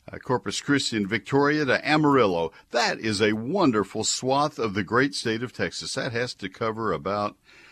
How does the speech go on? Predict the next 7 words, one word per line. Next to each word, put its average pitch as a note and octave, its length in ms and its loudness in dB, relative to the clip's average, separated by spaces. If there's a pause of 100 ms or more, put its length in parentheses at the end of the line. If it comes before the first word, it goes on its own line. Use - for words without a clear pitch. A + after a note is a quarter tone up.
(120)
that's F2+ 180 -8
about F2 260 -2
ninety-five B2+ 640 -2
percent G#2+ 380 -6
of D#2+ 80 -6
this F#2+ 160 -6
state. B1+ 420 -4